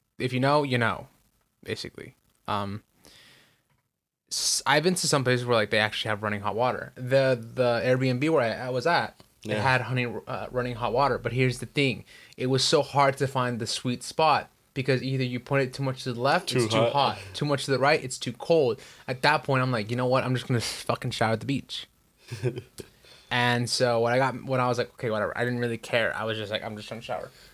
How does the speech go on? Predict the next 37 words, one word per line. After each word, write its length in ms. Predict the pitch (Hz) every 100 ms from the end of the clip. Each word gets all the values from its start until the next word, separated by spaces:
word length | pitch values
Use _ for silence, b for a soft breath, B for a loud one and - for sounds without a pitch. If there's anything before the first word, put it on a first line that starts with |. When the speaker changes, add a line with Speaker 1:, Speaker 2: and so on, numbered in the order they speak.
| b -
Speaker 1:
Uh, 280 | 131 135 131 - - 147
over 260 | 175 190
there 320 | 147 147 135 127
where 140 | 123
I'm, 400 | 123 127 127 110 -
where 120 | 120
I, 160 | 120 117
where, 440 | - 101 107 113
you 60 | 107
know, 60 | 107
where 60 | 113
our 40 |
family's 340 | - 127 123
from, 160 | - 113
we 80 | 120
have 100 | 120
to 60 |
shower 420 | 131 120 117 117 113
with, 180 | 107
like, 200 | 101 95 - _ _ _ _ _ _ _ _ _ _ - -
cubetas, 520 | 123 131 - - - -
or, 80 | 107
like, 320 | 80 - - _
buckets. 440 | - - - - - -
Speaker 2:
Mm-hmm. 160 | 113 117
Speaker 1:
So 180 | - 120
you 240 | 113 120
basically 520 | 113 127 131 - 127 120
get 200 | 123 117
a 220 | 113 107
bucket 240 | 123 127 131
of 80 |
water, 400 | 104 101 98 117 - B B B B
you 320 | 113 113 113 110
warm 340 | 107 117 127
it 80 | 117
up, 300 | 110 -